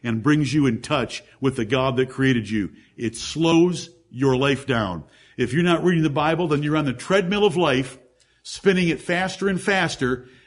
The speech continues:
and you're not getting closer to God. It slows your life down to go aside for a little while and meet with the Lord. We do not want to get to the end of our lives and meet the Lord and have Him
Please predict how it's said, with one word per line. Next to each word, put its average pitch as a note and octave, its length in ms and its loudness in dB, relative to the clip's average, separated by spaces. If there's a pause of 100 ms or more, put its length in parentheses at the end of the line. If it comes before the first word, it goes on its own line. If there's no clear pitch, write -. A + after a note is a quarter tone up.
and C#3+ 140 -2
you're D3 100 0
not D#3+ 220 2
getting D#3+ 240 4
closer F3 400 2
to E3 80 2
God. C#3+ 340 0
It A#2 100 -4
slows G#3 420 4
your A3 120 4
life G3+ 280 2
down G2 400 -4 (520)
to D3 120 2
go F#3+ 260 6
aside G#3 520 2
for D#3+ 140 -2
a D#3 60 4
little F3 220 6
while C#3 520 0 (180)
and C#3 240 0
meet E3+ 160 2
with D#3+ 180 0
the D#3+ 80 2
Lord. B2+ 440 4 (680)
We A3+ 240 6
do F3 180 4
not F#3+ 260 2
want G3 180 2
to F3+ 60 2
get F#3 300 4
to D#3 100 -2
the D3 140 0
end F#3+ 160 4
of F3 80 2
our F#3+ 160 4
lives C3+ 560 0 (200)
and D3 220 0
meet F#3+ 220 0
the D#3+ 80 2
Lord C3 540 4 (220)
and C#3 140 0
have E3+ 320 0
Him D#3 480 0